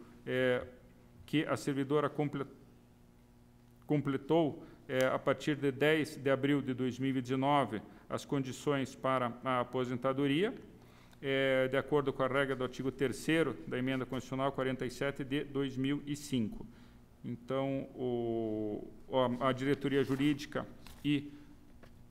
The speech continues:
o Ministério Público opinam pelo deferimento, esse também é o voto.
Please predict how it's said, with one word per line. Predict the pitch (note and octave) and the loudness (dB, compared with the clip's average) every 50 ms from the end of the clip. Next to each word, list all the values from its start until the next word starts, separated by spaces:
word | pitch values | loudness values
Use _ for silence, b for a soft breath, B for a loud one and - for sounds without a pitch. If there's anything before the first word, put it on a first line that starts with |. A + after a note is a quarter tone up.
| - - - - - - - - - - | -20 -20 -20 -20 -20 -20 -20 -20 -6 -2
o | D3 D3+ | 2 2
Ministério | D3+ C#3+ C#3 C3 C3 - C#3+ C#3+ C3+ | 4 4 4 2 2 2 2 4 4
Público | C3 - C#3+ D3 C3+ C3 - - | 4 2 0 0 0 -2 -2 -2
opinam | C3+ B2 - C#3+ C3+ C3+ B2 | -2 0 0 0 0 0 0
pelo | - C#3+ C3 C3 C3 | 0 0 0 0 2
deferimento, | B2 C3+ C3 C3 - D3 D3 D3 D3 D#3 F#3 G#3+ G#3 - - - - | 2 2 2 2 0 -2 0 0 0 0 0 0 -2 -6 -10 -10 -4
esse | - F#3 F3 F3+ - | -2 -2 -2 -2 -2
também | - D3 C#3 C#3 | -4 -2 -2 0
é | D3+ F3+ | 0 0
o | G3+ | 0
voto. | F3 D#3 D#3+ F#3+ A3 A3+ - | 2 4 4 4 2 0 -4